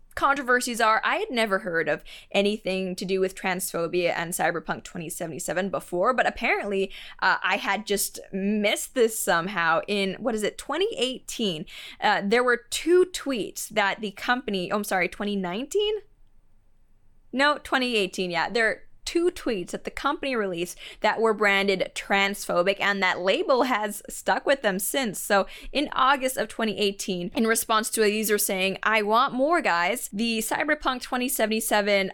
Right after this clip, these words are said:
official Twitter account responded, "Did you just assume their gender?" Very edgy, haha, meme lord. This is enough to get called transphobic in this day and age.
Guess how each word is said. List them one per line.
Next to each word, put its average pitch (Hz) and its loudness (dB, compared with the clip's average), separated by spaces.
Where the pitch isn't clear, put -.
official 302 0
Twitter 285 2
account 202 -2
responded, 208 0
"Did 208 2
you 254 -2
just 208 -2
assume 180 -2
their 185 2
gender?" 302 0
Very 226 2
edgy, 190 0
haha, 202 2
meme 214 -2
lord. 185 4
This 339 2
is 381 4
enough 285 2
to 254 -2
get 233 2
called 208 2
transphobic 202 -2
in 190 -2
this 180 -2
day 185 0
and 139 -8
age. 101 -10